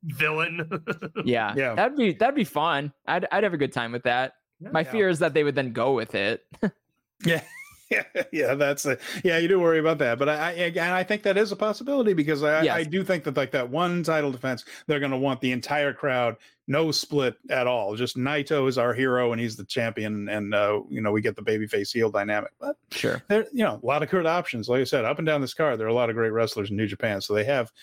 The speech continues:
Speaker 3: they have choices, and two of them are within L I J. So I, I do like the idea of perhaps, you know, the junior heavyweight champion standing next to the never open weight champion.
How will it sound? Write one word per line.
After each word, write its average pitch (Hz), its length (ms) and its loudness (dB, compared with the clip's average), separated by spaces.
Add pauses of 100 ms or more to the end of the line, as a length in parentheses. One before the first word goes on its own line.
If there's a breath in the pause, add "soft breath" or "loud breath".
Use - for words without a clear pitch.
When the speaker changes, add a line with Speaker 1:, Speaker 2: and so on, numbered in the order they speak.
(220 loud breath)
Speaker 3:
they 127 100 0
have 151 240 0
choices, 143 460 0
and 123 120 -2
two 208 200 4
of 147 60 0
them 131 140 0
are 123 100 0
within 139 320 2
L 127 160 2
I 120 120 2
J. 139 280 -2
So 135 180 0
I, 139 100 0 (520 soft breath)
I 147 180 -2
do 165 220 0
like 180 240 2
the 147 120 2
idea 143 360 0
of 117 420 -2
perhaps, 139 560 -2 (320 soft breath)
you 151 100 -6
know, 127 80 -2
the 120 120 -6
junior 170 280 0
heavyweight 156 400 2
champion 147 420 -2
standing 139 360 -2
next 135 320 -2
to 135 240 2
the 123 380 0
never 131 340 2
open 147 260 2
weight 135 220 2
champion. 120 540 -2